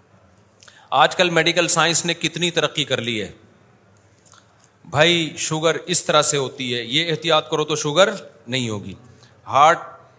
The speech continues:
اس طرح سے خراب ہوتا ہے، یہ احتیاطیں کرو تو دل آپ کا مضبوط رہے گا۔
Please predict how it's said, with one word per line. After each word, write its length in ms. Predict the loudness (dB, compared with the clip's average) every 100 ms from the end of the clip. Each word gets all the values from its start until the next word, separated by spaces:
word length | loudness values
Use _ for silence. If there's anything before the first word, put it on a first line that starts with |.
| _ _ _
اس 140 | -4 0
طرح 160 | 2
سے 140 | 4 2
خراب 320 | 4 4 6
ہوتا 260 | 2 0 -2
ہے، 120 | -2
یہ 180 | 0 2
احتیاطیں 400 | 2 2 2 2
کرو 220 | 0 0
تو 100 | 0
دل 200 | -2 4
آپ 200 | 4 6
کا 200 | 6 4 2 -14 -20 -16
مضبوط 460 | 0 0 2 -2 0
رہے 200 | -2 -2
گا۔ 140 | -6